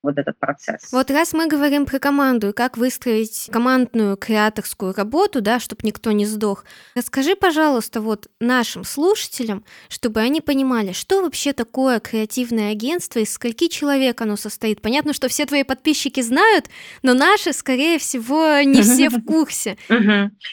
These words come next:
Speaker 1: Так, ну я щас, наверное, начну с термина "креатор", который я щас пытаюсь популяризировать. "Креатор" заключается в том, что, ну, там, в чём отличие, там, просто от нарративщика, там, нарративный дизайн,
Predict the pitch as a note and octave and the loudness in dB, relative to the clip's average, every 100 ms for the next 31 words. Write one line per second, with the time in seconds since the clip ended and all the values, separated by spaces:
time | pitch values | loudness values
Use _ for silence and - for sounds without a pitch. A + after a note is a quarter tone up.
0 | - - - - - - B3 F3+ - A3 | -14 -12 -12 -12 -2 4 4 4 4 6
1 | E4 E4 D4 C#4 D#4+ C#4 B3+ A#3 - C4+ | 6 4 4 6 6 6 4 2 2 6
2 | C#4+ B3 - C#4 C4+ A#3+ G#3+ A#3 A#3+ F#4 | 6 6 4 2 4 4 4 2 2 2
3 | F4 A3+ G3+ G#3 G3+ G3 G3+ G#3 G#3 - | 2 0 0 2 4 4 4 2 -2 -4
4 | G3 G#3 F#3+ F#3+ - - F3+ G3+ G3 G3 | 0 2 2 0 -4 -10 -2 2 2 4
5 | D4+ F#4 C4 G#3+ G#3+ G3+ C#4+ A3+ G3+ G3 | 4 4 2 2 0 2 2 4 2 2
6 | G#3 A#3+ A3 F#3+ - D4 F4 - - F#3 | 0 0 0 -2 -4 -4 -4 -6 -2 -2
7 | - E3+ D#3+ A#3+ A#3 G#3+ G3 G3+ G3 E3+ | 0 -2 0 0 0 0 2 2 0 -4
8 | E3 F3+ G#3 E3+ F3+ E3+ F#3+ C#4 F4+ - | -2 0 0 -2 -2 -2 0 2 0 -2
9 | A3+ F3+ D#3+ - F3+ - G#3 F3 F3 F3 | -2 0 0 -2 -4 -2 -2 0 0 2
10 | F3+ D#3 E3 E3 D3 D3+ | 4 4 2 2 0 -2